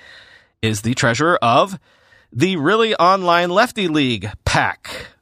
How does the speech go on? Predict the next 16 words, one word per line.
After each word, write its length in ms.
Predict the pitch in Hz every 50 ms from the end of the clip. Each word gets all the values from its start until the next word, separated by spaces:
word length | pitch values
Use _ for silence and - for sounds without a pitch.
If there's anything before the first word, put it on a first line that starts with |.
| _ _
which 280 | - 107 113 - - -
last 320 | 123 127 127 123 - -
Friday 420 | - - 170 175 190 196 185 170 156
began 300 | 143 143 131 151 147 143
running 280 | 143 143 147 147 143 -
a 180 | 127 127 127 123
false 340 | - - 190 202 208 - -
ad 220 | 127 160 156 147
on 120 | 147 143
Facebook 400 | 131 - 151 147 - - 147 139
claiming 340 | - - 139 139 135 135 131
that 200 | 120 120 - -
Senator 420 | - - 185 196 196 190 180 170 156
Lindsey 320 | 147 190 226 208 214 214
Graham 340 | 156 151 151 139 139 139 135 - - - - - _ _ _
backed 500 | 107 107 123 117 120 147 - - - -